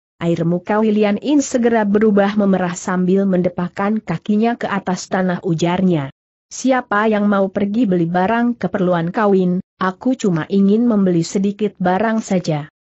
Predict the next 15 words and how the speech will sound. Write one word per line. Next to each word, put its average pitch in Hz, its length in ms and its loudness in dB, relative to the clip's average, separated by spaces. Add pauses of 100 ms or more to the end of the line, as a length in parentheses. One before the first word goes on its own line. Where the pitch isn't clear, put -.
(180)
"Tidak 214 480 0
peduli 190 320 2
kau 175 320 -2
hendak 202 320 2
membeli 175 400 2
barang 185 400 -2
apapun 185 480 -4
sebelum 208 480 2
Lohu 214 320 2
berhasil 208 640 0
merebut 196 480 0
kembali 196 480 2
pedang 220 480 0
pendek 196 480 0
Biat 202 320 0